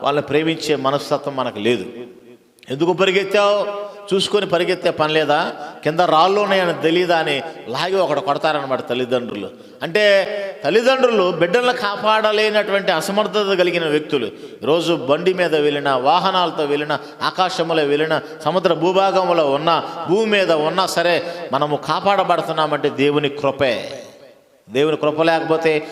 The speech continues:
ఈ మనిషి జాతి బ్రతకదు. ఒక్కసారి గాలిని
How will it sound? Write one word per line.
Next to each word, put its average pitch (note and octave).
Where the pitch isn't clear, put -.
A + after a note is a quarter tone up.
ఈ B2+
మనిషి D3
జాతి D#3
బ్రతకదు. D3+
ఒక్కసారి F3
గాలిని F#3+